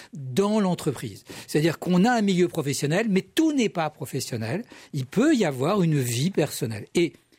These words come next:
c'est là le premier élément. Cette vie personnelle peut s'exprimer. C'est normal, on peut dans un couloir montrer les, les, les photos de ses enfants.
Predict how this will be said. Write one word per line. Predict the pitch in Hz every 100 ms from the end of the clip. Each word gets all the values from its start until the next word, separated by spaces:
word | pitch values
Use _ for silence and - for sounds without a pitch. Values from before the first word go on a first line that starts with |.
| _ _ _ -
c'est | - 135
là | 151
le | 165
premier | 135 143 127 113
élément. | 110 107 156 269 - -
Cette | - - 220 180
vie | 170 170
personnelle | 202 180 - 175 143
peut | - 294
s'exprimer. | 294 - 208 - - 143 120 -
C'est | - 143
normal, | 117 196 311
on | 190
peut | 185
dans | 170 127
un | 120
couloir | 135 135 202 202 - -
montrer | 135 131 165
les, | 151 131
les, | 135 139 135
les | 131 139
photos | 139 160
de | -
ses | 117
enfants. | 131 - 381 285